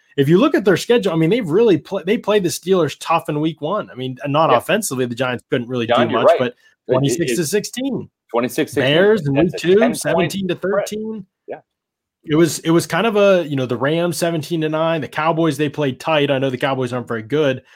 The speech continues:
Speaker 1: um, but they're the team that scored the most against them this season. The Giants were able to find some offense in that game, although everybody's done that against the Cowboys.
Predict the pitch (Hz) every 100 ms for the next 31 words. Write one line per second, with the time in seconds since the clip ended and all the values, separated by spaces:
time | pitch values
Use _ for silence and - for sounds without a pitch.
0 | _ - 120 120 117 113 117 117 120 127
1 | 120 120 143 120 - 151 151 123 143 147
2 | 120 120 113 123 110 120 120 117 107 120
3 | 123 123 120 113 - 123 120 104 113 127
4 | 120 104 104 123 127 107 110 104 104 -
5 | 123 107 104 101 98 104 110 110 101 101
6 | - - 98 104 104